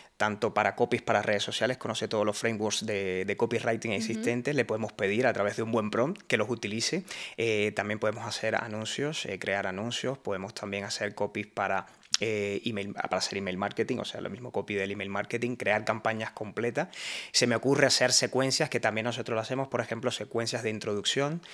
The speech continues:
Speaker 1: secuencias de educación, secuencias de inspiración, que son importantes a la hora de, de hacer email marketing,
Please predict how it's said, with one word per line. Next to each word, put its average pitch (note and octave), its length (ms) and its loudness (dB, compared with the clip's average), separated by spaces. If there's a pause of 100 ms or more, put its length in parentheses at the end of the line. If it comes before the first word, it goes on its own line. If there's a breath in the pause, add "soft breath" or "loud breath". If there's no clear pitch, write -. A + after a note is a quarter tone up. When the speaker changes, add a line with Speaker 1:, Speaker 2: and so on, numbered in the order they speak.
Speaker 1:
secuencias A2+ 580 0
de A#2 80 2
educación, C3 720 0 (300 loud breath)
secuencias A2+ 800 2
de B2 140 2
inspiración, A#2 600 2
que C3+ 80 0
son A2+ 160 2
importantes A2+ 540 0
a G#2+ 40 0
la G#2 140 2
hora A2+ 240 4
de, G#2 380 0
de G#2+ 120 0
hacer A2 220 0
email G#2+ 220 -2
marketing, C#3 420 0